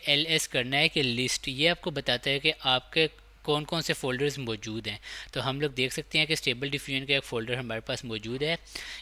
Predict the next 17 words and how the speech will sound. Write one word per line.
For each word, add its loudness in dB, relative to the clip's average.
इसके -2
बाद 4
आपने 4
करना 2
है 8
सीडी, -2
जिसका -4
मतलब -2
है 2
चेंज -2
डायरेक्टरी, 0
और 2
आप 2
लोगों -2
ने 0
स्टेबल 0
डिफ्यूजन -2